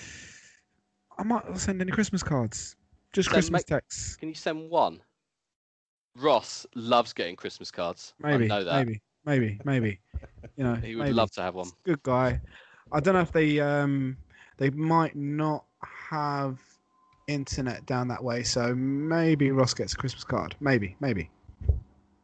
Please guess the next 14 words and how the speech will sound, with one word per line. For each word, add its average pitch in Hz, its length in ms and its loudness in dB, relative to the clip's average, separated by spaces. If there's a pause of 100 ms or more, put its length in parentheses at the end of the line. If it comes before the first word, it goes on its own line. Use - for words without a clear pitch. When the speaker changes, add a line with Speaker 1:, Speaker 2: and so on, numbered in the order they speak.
(380)
Speaker 2:
Oh, 87 140 -4
I 82 140 -6
applaud 87 320 -12
that. - 160 -6
Uh, 95 180 0 (520)
th-, 233 120 -10 (140)
it's - 180 -8
just, - 340 -6 (1200)
like, 196 220 6
I 185 100 2
get, 185 200 4
I 170 80 4
get 180 240 4
it 165 200 2